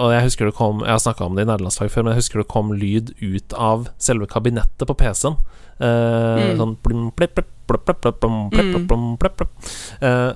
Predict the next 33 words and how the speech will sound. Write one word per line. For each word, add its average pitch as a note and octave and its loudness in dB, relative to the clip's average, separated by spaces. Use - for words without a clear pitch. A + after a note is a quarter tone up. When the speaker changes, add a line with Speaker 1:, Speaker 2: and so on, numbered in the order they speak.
Speaker 1:
men B2+ 0
da A#2 4
Curse A2 -2
of A2 -2
Monkey G#2+ 0
Island G2+ 0
kom, C3+ 0
så B2+ -4
ble G2 2
jeg F2+ -2
helt F2+ -6
sånn, G2 -10
wow! G3+ -4
Og D3 -4
det E3 4
var G#3+ 0
også E3+ 0
på F#3+ -2
demo B2+ 2
først, - -2
hvor C#3 2
du D#3+ 2
bare C#3+ 2
kunne C3 -2
spille C3 0
den A#2 0
scenen G#2 0
hvor G#2 0
du B2 2
er A2 0
inne G#2+ -2
i A2 -4
piratskipet, A2 0